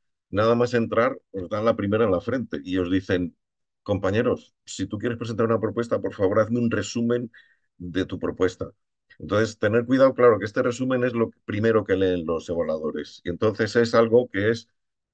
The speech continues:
como que tiene que ser muy, muy bien ajustado, muy sintético y tiene que tener, por supuesto, pues, todos los datos. Y tiene que ser como una síntesis donde estén los objetivos, quiénes son los que van a hacerlo, qué es lo que van a hacer, cuáles son los resultados.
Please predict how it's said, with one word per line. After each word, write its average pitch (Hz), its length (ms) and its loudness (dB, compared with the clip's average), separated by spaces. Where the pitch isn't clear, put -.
como 90 400 -2
que 110 140 -4
tiene 104 280 -4
que 95 80 -10
ser 101 220 -2
muy, 107 460 0
muy 98 300 2
bien 98 240 2
ajustado, 98 540 0
muy 95 240 -2
sintético 104 760 -2
y 90 320 -2
tiene 101 280 -2
que 101 100 -4
tener, 98 240 2
por 87 120 -8
supuesto, 87 380 -6
pues, 78 140 -12
todos 92 220 2
los 82 200 -4
datos. - 540 -6
Y - 60 -20
tiene 95 220 -4
que 101 120 -2
ser 107 180 0
como 107 200 2
una 110 160 4
síntesis 82 460 -2
donde 82 160 -4
estén 82 220 -2
los 95 120 2
objetivos, 104 680 -2
quiénes 110 240 0
son 104 140 0
los 98 100 0
que 101 80 2
van 98 100 2
a 92 40 0
hacerlo, 90 440 -2
qué 110 100 -2
es 101 40 0
lo 95 100 0
que 90 80 2
van 90 120 2
a 87 40 -4
hacer, - 280 -2
cuáles 87 240 -2
son 90 120 -2
los 82 120 -4
resultados. - 500 -6